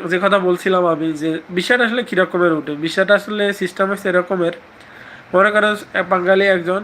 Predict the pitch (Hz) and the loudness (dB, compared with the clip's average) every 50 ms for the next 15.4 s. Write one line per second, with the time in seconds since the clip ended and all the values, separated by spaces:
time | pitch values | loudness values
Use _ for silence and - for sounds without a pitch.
0 | 220 196 190 185 185 180 190 185 190 185 185 180 170 165 180 180 175 - 175 170 | -4 -4 -2 -2 0 0 2 2 2 2 2 0 0 0 0 0 0 -2 -2 -2
1 | 165 165 175 165 165 165 - - - - - - - 143 147 160 165 165 160 170 | 0 2 0 0 0 -6 -12 -20 -20 -20 -18 -14 -10 -4 0 2 2 4 2 2
2 | 156 156 156 151 147 151 160 151 - 151 143 151 156 160 156 160 180 185 165 175 | 0 0 0 0 0 -2 -2 -8 -12 -10 -6 -6 -6 -4 -2 0 2 2 2 2
3 | 175 175 190 190 202 233 294 - - - - - - - - - 165 175 175 175 | 2 2 0 2 2 0 -4 -8 -14 -20 -20 -20 -20 -18 -4 0 2 4 4 4
4 | 175 170 - 190 196 196 190 196 190 196 196 190 185 185 180 180 170 180 180 175 | 2 2 0 0 2 2 0 2 2 0 0 2 0 0 -2 -2 0 0 0 0
5 | 180 175 - - 180 170 175 180 175 175 180 180 175 - 170 170 170 170 170 170 | -2 -4 -2 -4 -4 0 0 -2 0 0 -2 -4 -2 -2 -4 -2 0 0 -2 -2
6 | - 190 185 185 175 175 165 160 165 170 170 160 160 160 170 170 185 202 202 - | -2 -4 -4 -4 -2 -4 -2 -2 -4 -4 0 0 0 2 2 2 2 0 0 -2
7 | - - - - - - - - - - - - 175 170 175 170 165 165 165 165 | -8 -14 -20 -20 -20 -20 -20 -20 -20 -20 -6 -2 0 2 2 0 0 -2 -2 -2
8 | 165 156 165 165 165 160 160 160 156 - 160 147 156 156 156 147 - 160 156 156 | -2 -2 -2 -2 -2 -2 -2 -4 -2 -2 -2 -2 -2 -4 -4 -4 -4 -4 -2 -2
9 | 156 160 - 208 214 202 240 220 190 202 196 202 202 180 - 185 170 151 139 143 | -4 -4 -4 -4 2 2 2 2 2 -2 -4 -6 -6 -2 2 2 2 2 0 -2
10 | 139 135 139 135 - 160 147 135 135 147 160 165 165 175 175 - - 196 185 - | -6 -6 -8 -4 -4 -4 -4 -2 -2 0 0 0 0 0 -2 -2 -4 -8 0 2
11 | 202 202 202 208 226 254 294 - - - - - - - - - - - 175 - | 2 2 2 0 -2 -6 -6 -10 -18 -20 -20 -20 -20 -20 -20 -20 -12 -8 -6 -2
12 | 202 208 208 208 220 208 254 233 233 226 220 220 208 226 220 226 214 208 202 190 | -2 -2 -2 -2 -6 -2 -2 0 2 2 2 2 0 -2 -4 -2 0 0 0 0
13 | 185 - 190 185 170 190 185 185 175 175 170 - 175 165 165 175 175 175 175 170 | 0 -2 -2 0 0 0 0 2 0 -2 -2 -2 -4 0 0 2 2 2 2 2
14 | 165 170 165 165 170 170 170 151 165 170 165 160 156 165 170 165 156 160 151 156 | 2 2 2 2 2 2 0 2 0 0 0 0 -4 -4 -4 -2 0 2 2 4
15 | 156 156 147 139 - - - | 4 4 2 0 -2 -6 -12